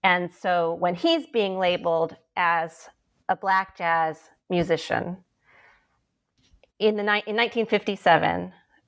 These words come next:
that means, that means that, that, that, that, that, that limits him in terms of what, you know, what he can do creatively, what people will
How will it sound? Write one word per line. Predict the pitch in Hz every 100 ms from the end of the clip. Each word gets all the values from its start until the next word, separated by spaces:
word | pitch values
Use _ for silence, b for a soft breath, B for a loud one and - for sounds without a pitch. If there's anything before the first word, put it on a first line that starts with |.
| _ 190
that | 190 -
means, | 185 180 175 170 - - _ _ _ _ _ -
that | 202
means | 208 202 196 175 - - _ _ _ -
that, | 151 - 208
that, | 180 -
that, | 208 175 - 131 175
that, | 196 190
that, | 196 180
that | 196 208
limits | 254 233 -
him | 170 - - 196
in |
terms | 214 202
of | 185
what, | 196 190 180
you | 185
know, | 165 170 _ _ _ _ - -
what | 180 220 220
he | 214
can | 196 185
do | 170
creatively, | 160 - 208 196 190 175 190 165
what | 190 -
people | - 185 170
will | 160 160 -